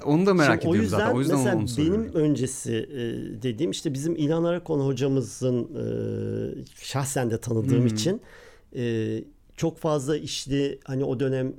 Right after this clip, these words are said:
Speaker 2: çok zor dönemlerde çektikleri
Speaker 1: Hmm.
Speaker 2: işler. Ama işte, e, İlhan Hoca'yı anabilirim ama mesela benim, e, dikkatimi çeken önemli
Speaker 1: Bu arada
Speaker 2: işler.
Speaker 1: şey,
Speaker 2: Gani
Speaker 1: hani
Speaker 2: Turanlı mesela.
Speaker 1: Hı hı.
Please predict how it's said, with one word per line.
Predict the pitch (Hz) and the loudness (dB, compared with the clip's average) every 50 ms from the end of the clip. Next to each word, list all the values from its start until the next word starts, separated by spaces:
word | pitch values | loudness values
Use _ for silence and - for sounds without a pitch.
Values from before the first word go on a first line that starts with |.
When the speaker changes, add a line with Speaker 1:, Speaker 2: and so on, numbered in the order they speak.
| - - | -14 -8
Speaker 2:
çok | - 143 117 95 | -6 -4 -4 -4
zor | 98 113 139 147 151 139 | -2 -2 0 0 2 2
dönemlerde | 139 120 113 110 107 104 104 104 101 98 | 0 0 0 -2 -2 -4 -6 -6 -8 -8
çektikleri | - - 117 107 - 120 117 110 104 101 95 | -10 -10 -12 -8 -4 -2 -2 0 0 0 -2
Speaker 1:
Hmm. | 95 - | -2 -6
Speaker 2:
işler. | - - - - 131 120 - | -8 -12 -12 -10 -10 -10 -10
Ama | - 196 202 214 180 214 - - - - - - - - - - - | -8 -6 -4 -2 -2 -4 -6 -10 -18 -20 -20 -20 -20 -20 -20 -20 -14
işte, | 269 180 117 - - 139 135 139 - - _ _ _ _ _ | -10 -10 -10 -6 -4 -4 -6 -6 -8 -14 _ _ _ _ _
e, | 165 139 127 127 127 123 123 - - _ | -6 -4 -2 -2 -2 -2 -4 -6 -8 _
İlhan | - 123 123 151 160 | -2 -2 0 2 2
Hoca'yı | 170 165 147 - 156 160 160 165 - - - - - 131 123 156 - | 2 0 0 0 0 0 0 0 -2 -4 -10 -12 -10 -4 -4 -2 -2
anabilirim | 143 139 139 139 135 135 135 135 156 175 208 220 | 0 0 0 0 0 0 0 -2 -2 -2 -2 -2
ama | 202 190 175 | -2 -2 0
mesela | 165 165 - - 180 170 143 139 | -2 -2 -2 -2 -4 -4 -4 -2
benim, | 151 156 160 175 175 - - - - - _ | 0 0 2 0 0 -2 -6 -12 -18 -20 _
e, | - - 139 135 123 117 | -12 -8 -8 -6 -6 -8
dikkatimi | 131 - - 151 143 - 156 156 151 | -10 -6 -6 -6 -4 -2 -4 -4 -4
çeken | - - 135 131 - 151 143 139 139 135 139 - - _ - - - _ - | -2 -4 -4 -2 -2 -2 -2 -2 -4 -6 -12 -18 -20 _ -20 -20 -20 _ -10
önemli | - - 123 135 131 147 | -4 0 2 4 6 6
Speaker 1:
Bu | |
arada | - 139 143 | 6 6 4
Speaker 2:
işler. | 135 - - 170 160 135 139 135 - | 2 2 2 2 4 4 4 2 0
Speaker 1:
şey, | - - | -2 -2
Speaker 2:
Gani | - | 0
Speaker 1:
hani | 151 151 165 170 165 | 4 4 4 4 4
Speaker 2:
Turanlı | - 151 151 160 156 156 147 139 135 123 120 123 143 156 | 2 0 2 2 2 4 4 4 4 2 2 0 -4 -4
mesela. | - 131 123 117 110 107 107 104 | -2 -2 0 2 2 2 2 2
Speaker 1:
Hı | 98 | 0
hı. | 95 98 | 0 -2